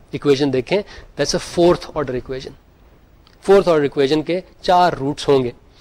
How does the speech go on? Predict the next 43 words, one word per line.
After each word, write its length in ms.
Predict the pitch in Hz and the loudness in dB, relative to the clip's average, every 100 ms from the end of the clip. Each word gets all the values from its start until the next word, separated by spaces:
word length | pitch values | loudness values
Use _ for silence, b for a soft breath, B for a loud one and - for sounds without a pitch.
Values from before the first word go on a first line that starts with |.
| b | b
اور 100 | 151 | 0
اگر 120 | 147 151 | 2 4
میں 120 | 147 | 2
آپ 120 | 143 | 2
سے 100 | 151 | 0
کہوں 300 | 147 170 151 - B B | 2 4 2 -2 B B
کہ 140 | 151 156 | -6 -2
اس 180 | 170 - | -2 4
کے 100 | 202 | 4
روٹس 360 | 170 180 - | 4 2 0
مجھے 160 | 180 180 | 0 2
فائنڈ 260 | 156 156 | 2 2
کر 60 | 156 | 2
کے 160 | 147 151 170 - | 2 0 -2 -10
بتائیں، 320 | 135 139 156 | -2 0 2
یعنی 200 | 143 196 - B - | 4 2 0 B -6
ایکس 240 | 160 - | -4 -2
کی 160 | 185 170 | 0 0
ایسی 240 | - 196 | 2 2
ویلیوز 360 | 165 156 160 147 | 4 4 0 0
مجھے 140 | 151 | -2
بتائیں 280 | 135 131 143 | 0 0 0
چار 360 | - 131 147 170 B | 0 2 2 0 B
کہ 100 | - | -6
جن 240 | 123 156 180 | 0 2 2
پہ 260 | 170 160 - - _ _ _ 147 | 4 4 0 -20 _ _ _ 0
اگر 160 | 143 | 0
جن 320 | 139 135 156 | 0 0 2
کو 100 | 151 | 2
میں 80 | 156 | 0
پلگ 180 | - 143 143 | 2 2 4
ان 160 | 208 | 4
کروں 200 | 170 147 | 4 2
اس 140 | 135 156 | 0 -4
میں، 60 | |
ایف 180 | 147 - | -6 -4
ایکس 220 | 139 - | -2 0
میں، 120 | 147 180 B B - | 0 -2 B B -6
تو 80 | 135 | -2
مجھے 200 | 127 123 | -2 -2
جواب 340 | 123 123 123 | -2 0 -2
صفر 220 | 139 139 | -4 -2
ملے، 220 | 131 127 | -2 -4